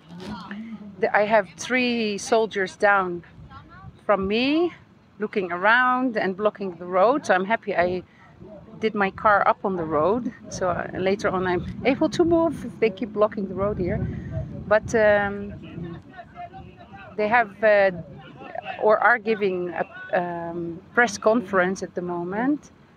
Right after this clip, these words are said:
talking about the situation of their land, and, uh, they claim to have property rights to the land, and settlers, uh, were given, uh, time to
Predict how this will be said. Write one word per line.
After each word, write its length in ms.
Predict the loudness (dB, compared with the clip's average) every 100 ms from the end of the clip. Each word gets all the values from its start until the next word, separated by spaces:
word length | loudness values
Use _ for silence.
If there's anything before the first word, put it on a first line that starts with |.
| -20 -4
talking 320 | -4 -2 0
about 420 | 2 4 2 2 0
the 460 | 0 0 0 -2
situation 920 | -4 -8 -4 0 0 -2 -6 -4 -6 -6
of 120 | -8 -8 -10 -6
their 360 | -4 -2 -2 2
land, 540 | 4 6 4 0 -2
and, 340 | -4 -4 -4
uh, 460 | -4 -2 -2 -4 -6 -12 -20 -6
they 120 | -2
claim 280 | 0 2 0
to 100 | -2
have 260 | -4 -4 -2
property 560 | -4 -4 -8 -8 -6 0
rights 480 | 4 4 2 -4 -6
to 80 |
the 100 | -2
land, 480 | 2 4 4 0 -4 -14 -16 -18 -16 -10 -2
and 280 | 0 0
settlers, 460 | 2 2 2 -2 -2
uh, 520 | -8 -4 0 0 0 2
were 200 | 2 0 2
given, 420 | 2 2 0 -2 -10 -20 -20 -20 -20 -20 -20 -20 -20 _ _ _ -10
uh, 120 | -6 -2
time 300 | 2 2 2
to 180 | -4 -12